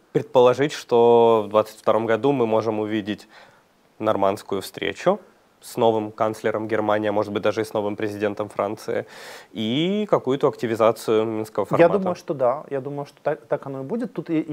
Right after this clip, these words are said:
Speaker 2: есть, э, почему? Потому что, э, ну, вот эта встреча, <clears throat> мне кажется, Путина и Байдена, она в том числе была и,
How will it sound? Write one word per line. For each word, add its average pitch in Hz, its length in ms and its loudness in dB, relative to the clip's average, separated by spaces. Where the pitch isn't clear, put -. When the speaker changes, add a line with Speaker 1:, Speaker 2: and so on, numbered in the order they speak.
Speaker 2:
есть, - 280 -10
э, 139 640 8
почему? 214 280 -4
Потому 156 280 -4
что, 143 400 4
э, 131 420 6
ну, 135 120 -6
вот 135 120 -4
эта 139 160 -2
встреча, 135 720 -2
<clears throat> - 60 -20
мне 117 320 -10
кажется, - 320 -8
Путина 131 420 -10
и 127 60 -4
Байдена, 196 480 0
она 135 220 -2
в 147 80 -2
том 156 160 0
числе 143 300 -4
была 127 300 0
и, 120 440 -6